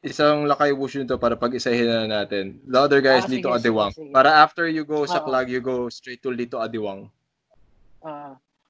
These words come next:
Speaker 2: Na,
Speaker 1: Oo.
Speaker 2: okay. Ah, punta na rin tayo kay Lito.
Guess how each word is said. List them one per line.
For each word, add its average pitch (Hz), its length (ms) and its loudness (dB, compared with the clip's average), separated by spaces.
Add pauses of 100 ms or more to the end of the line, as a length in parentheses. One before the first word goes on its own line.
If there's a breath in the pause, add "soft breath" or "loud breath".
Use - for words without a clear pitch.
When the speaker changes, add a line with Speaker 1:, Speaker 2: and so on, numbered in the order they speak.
(140)
Speaker 2:
Na, 269 240 -4
Speaker 1:
Oo. 214 280 -10
Speaker 2:
okay. 208 240 -6 (320 soft breath)
Ah, 240 120 -4 (160)
punta 269 240 -4
na 302 160 -6
rin 294 80 -16
tayo 285 200 -10
kay 240 80 -14
Lito. 190 440 -16